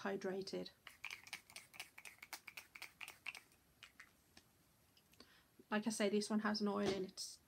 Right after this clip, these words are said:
it's fabulous, and that will just hydrate my skin during the day. Um, can it go on over makeup?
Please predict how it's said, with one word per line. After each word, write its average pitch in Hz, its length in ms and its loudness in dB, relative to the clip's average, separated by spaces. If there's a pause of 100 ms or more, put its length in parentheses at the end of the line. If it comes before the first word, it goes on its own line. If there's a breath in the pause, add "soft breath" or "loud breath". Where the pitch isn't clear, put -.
(140)
it's 196 200 -4
fabulous, 196 600 2 (480 loud breath)
and 214 240 10
that 214 160 6
will 214 180 6
just 202 260 2
hydrate 208 540 4 (160)
my 196 140 2
skin 202 520 0
during 202 380 4
the 196 100 0
day. 202 380 0 (640 loud breath)
Um, 196 500 4 (280)
can 233 180 8
it 233 120 4
go 233 180 6
on 233 260 4
over 233 280 4
makeup? 226 580 4